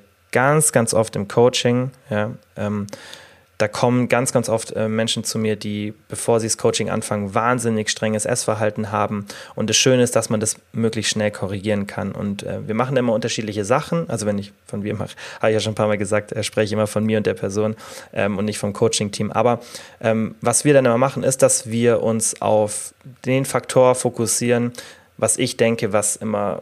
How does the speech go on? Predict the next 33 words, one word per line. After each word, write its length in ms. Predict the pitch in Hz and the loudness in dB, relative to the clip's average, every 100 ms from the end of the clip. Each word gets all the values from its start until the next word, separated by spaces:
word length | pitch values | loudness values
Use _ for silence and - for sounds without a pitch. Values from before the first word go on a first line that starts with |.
| - | -8
ja, 180 | 104 104 | -4 0
der, 200 | 104 98 | 0 -2
der 140 | - 101 | -2 -8
größte 540 | - 123 123 - - | -2 0 0 0 0
ausschlaggebende 800 | 110 - 110 110 104 101 101 - | 0 0 -2 -2 -4 -2 -2 -4
Faktor 540 | - - 127 - 139 113 | -8 -2 -2 0 4 6
ist. 260 | 131 - - - - | 4 2 -6 -18 -14
Und 220 | - 107 104 | -8 -4 -2
was 200 | 113 - | 0 -2
ich 140 | - | -2
da 100 | 107 | 0
merke, 360 | 110 120 123 113 | 2 2 2 -2
ist 80 | |
bei 120 | - 101 | -2 -2
den 160 | 104 | 0
meisten, 560 | 107 110 110 - 113 110 - - | 2 2 2 0 -2 -4 -8 -8
dass 160 | 107 - | -4 -2
sie 180 | 113 - 120 | -4 -4 -2
Angst 480 | 135 165 - - | 0 0 -2 0
haben, 480 | 107 104 110 123 143 - - - _ | 0 2 0 -2 -2 -8 -20 -20 _
dass 280 | - 117 - | 2 4 2
die 140 | - 117 | -2 -6
Konsequenz 880 | - 113 107 - - 120 147 - | -2 0 -2 -6 0 2 2 0
daraus, 760 | - 110 101 101 117 135 - - | 2 2 4 4 4 2 -4 -6
die, 160 | 113 - | -8 -4
aus 140 | 113 | -4
diesem 260 | - 104 - | -4 -8 -6
entspannten 720 | 104 - - 127 160 - 110 | -2 -2 2 2 2 -2 -4
Sein, 480 | 101 104 101 113 151 - - - | 0 0 2 0 -2 -6 -20 -4
ja, 220 | 113 117 - | 0 2 4
irgendwas 520 | 139 139 120 120 - | 2 4 2 0 -2
am 200 | 110 - | -4 -4
Körper 600 | - 127 127 120 113 | 0 2 4 4 4